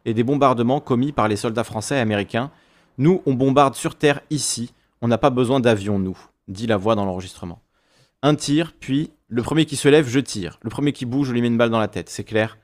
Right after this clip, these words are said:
Celui qui essaie de se faire jus-, de faire le justicier, je le tue. C'est bien compris », lance un assaillant, la voix claire et posée. S'ensuit un autre tir, puis un deuxième. « Vous ne pouvez vous en prendre qu'à votre président François Hollande », lâche d'un ton toujours monocorde un djihadiste. Alors,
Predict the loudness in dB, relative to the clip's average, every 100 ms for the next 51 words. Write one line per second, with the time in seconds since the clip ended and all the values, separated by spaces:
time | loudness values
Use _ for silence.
0 | _ _ _ -4 0 2 0 -2 -2 -2
1 | -4 -2 -2 -2 -8 -10 -4 -4 0 0
2 | 0 -2 -6 -8 -2 -2 -2 -2 -2 -4
3 | -10 -4 -4 -4 -6 -6 -8 _ _ _
4 | _ -2 0 2 2 -2 -2 0 2 2
5 | 2 -2 0 0 0 -2 -8 -8 -14 _
6 | _ _ -4 -2 0 0 2 0 -2 -6
7 | -4 -6 -2 0 2 2 2 0 -4 _
8 | _ _ _ _ -4 -4 2 2 4 2
9 | 2 0 0 2 2 0 -4 -2 -2 0
10 | -2 -2 -6 -8 0 2 2 0 -4 _
11 | _ 0 0 2 0 -2 -2 -6 -4 -2
12 | 0 0 -2 0 0 -2 -6 -2 -4 -4
13 | -8 -20 _ _ _ -6 -6